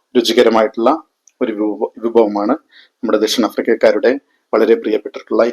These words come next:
കസാവ ഫുഫു. ഇതിന്റെ കൂടെ നമുക്ക് ചിക്കനോ അതുപോലെ തന്നെ മട്ടനോ അതുപോലുള്ള ഇറച്ചിക്കറികളോ മീനോ ഒക്കെ തന്നെ ഉള്ള കറികൾ ഉപയോഗിച്ചുകൊണ്ട് നമുക്കിത് കഴിക്കാവുന്നതാണ്. ഏഹ്,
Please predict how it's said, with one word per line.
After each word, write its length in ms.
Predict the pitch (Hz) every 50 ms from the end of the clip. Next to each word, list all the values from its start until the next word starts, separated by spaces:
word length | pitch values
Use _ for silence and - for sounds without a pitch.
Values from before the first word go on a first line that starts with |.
| - -
കസാവ 300 | - - 107 98 101 98
ഫുഫു. 380 | - - 113 - - - - _ _ - _ _ _ _ _ _ _
ഇതിന്റെ 160 | - 131 135
കൂടെ 240 | 135 135 139 135 135
നമുക്ക് 360 | 131 131 127 127 - 185 185 - _ _ _ _ _ -
ചിക്കനോ 680 | - 127 - - 147 127 127 147 180 185 - - _ - -
അതുപോലെ 300 | 120 117 113 117 113 107 -
തന്നെ 120 | 113 113 113
മട്ടനോ 320 | 110 110 - - 113 113
അതുപോലുള്ള 320 | 113 113 110 113 113 113
ഇറച്ചിക്കറികളോ 840 | 117 113 117 104 - - - - 113 117 110 107 104 120 139 139 - _ _ _ _ _ -
മീനോ 200 | 120 113 110 110
ഒക്കെ 120 | 104 - -
തന്നെ 220 | - 110 113 147 160 - _ _ - -
ഉള്ള 220 | _ _ - 139 143
കറികൾ 400 | - 120 113 113 113 113 117 117
ഉപയോഗിച്ചുകൊണ്ട് 480 | 113 113 113 110 107 - 117 101 107
നമുക്കിത് 460 | 104 101 101 95 - 127 147 - - - _ _ _ _ _ _ _ _ _ _ _ _ - - - 147
കഴിക്കാവുന്നതാണ്. 680 | 139 131 127 - 135 120 113 110 110 104 104 104 110 - - _ _ _ _ _ _ _ _ _ _ _ _ _ _ _ _ _ - -
ഏഹ്, 340 | - - 110 107 107 107